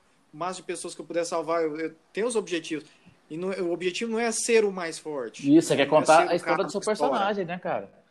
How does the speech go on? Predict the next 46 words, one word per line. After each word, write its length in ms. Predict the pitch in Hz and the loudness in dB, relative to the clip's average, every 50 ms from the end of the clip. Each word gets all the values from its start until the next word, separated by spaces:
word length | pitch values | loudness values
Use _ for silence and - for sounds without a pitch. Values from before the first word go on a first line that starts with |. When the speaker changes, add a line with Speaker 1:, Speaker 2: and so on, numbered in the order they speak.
| _ - | _ -12
Speaker 1:
É, 360 | 131 139 143 139 135 123 113 | -8 -6 -4 -4 -6 -6 -10
justamente. 460 | - - - - 208 220 196 175 - - | -12 -14 -8 -8 -6 -6 -6 -10 -8 -2
Speaker 2:
Você 140 | - 175 175 | 4 4 4
criou 360 | 180 180 185 185 175 175 175 170 | 4 6 6 8 8 8 8 8
ele 260 | 165 170 190 185 175 | 8 6 4 2 -2
com, 280 | - - 165 156 143 117 - _ _ _ _ _ _ _ _ _ - | -8 -8 -14 -12 -12 -14 -14 _ _ _ _ _ _ _ _ _ -12
com 160 | 151 147 147 | -8 -4 -2
algum 520 | 147 139 135 143 151 147 147 139 135 123 120 - - | -2 -2 -2 -6 -8 -8 -6 -8 -8 -8 -10 -12 -6
problema 420 | 151 147 135 123 123 139 143 143 143 | -4 -4 -4 -2 -4 -6 -4 -4 -6
no 80 | 139 139 | -6 0
passado, 720 | - 139 131 - - - 117 107 113 127 135 139 131 120 | 2 2 2 2 0 -6 0 2 4 4 4 4 2 0
você 120 | 117 - 135 | -8 -12 -14
criou 300 | - 139 135 139 139 139 | -10 -8 -8 -6 -6 -6
ele 140 | 139 139 135 | -6 -8 -10
com 100 | - 139 | -12 -12
algum 120 | 131 135 131 | -12 -10 -8
problema 260 | 131 135 135 135 135 | -6 -6 -6 -6 -6
com 100 | 131 135 | -8 -10
o 60 | 127 117 | -8 0
pai 260 | 135 135 131 131 117 | 2 4 4 4 2
dele, 420 | 107 107 110 123 139 139 123 117 | 0 0 0 2 2 2 0 -2
com 200 | - - 135 131 | -6 -6 -4 -4
alguma, 440 | 127 120 127 131 139 135 131 127 123 _ _ - 127 | -4 -4 -6 -12 -14 -14 -12 -14 -14 _ _ -14 -12
Speaker 1:
É. 180 | 127 123 123 | -10 -8 -2
Speaker 2:
uma, 260 | 123 135 135 - - - - | 2 2 2 2 2 -4 -4
alguma, 520 | - 123 123 120 127 131 139 139 127 - - - _ - | 2 2 2 2 2 0 0 0 -2 -4 -8 -18 _ -12
uma 180 | 127 127 127 127 | -8 -6 -6 0
pessoa 380 | - 143 135 - 139 139 139 | 0 0 0 2 0 0 0
que 60 | 139 - | 0 -2
sumiu 360 | - 139 135 131 131 135 127 | -4 -4 -2 0 0 0 0
dele, 600 | 110 110 110 117 139 160 170 160 131 107 - - - _ _ _ _ _ _ - | 0 -2 0 0 0 0 -2 -2 -4 -6 -8 -10 -20 _ _ _ _ _ _ 0
por 140 | 160 160 170 | 0 2 2
um 60 | 190 | 2
motivo, 520 | 220 302 311 - 277 247 240 262 - 196 | 2 0 0 0 0 0 2 2 2 0
Speaker 1:
Uhum. 60 | 180 - | -2 -2
Speaker 2:
porque 160 | - 170 180 | 2 0 0
você 120 | - - 180 | 0 0 2
quer 300 | 196 208 226 220 - - | 2 4 4 2 -2 -4
saber 280 | - 185 180 160 175 170 | -2 -2 2 4 4 2
o 40 | |
desfecho 440 | 160 147 - - - 147 151 143 - | 2 0 -4 -4 0 2 2 2 2
dessa 180 | 127 120 - 131 | 0 -4 -4 -4
história, 480 | 117 - - - 113 107 104 98 95 90 - | -6 -4 0 2 4 4 4 2 -2 -6 -6
você 100 | - 110 | -6 0
quer 140 | - 156 | 0 0
saber 440 | 156 - 170 165 151 156 147 - - | 0 2 -2 0 0 0 -2 -2 -8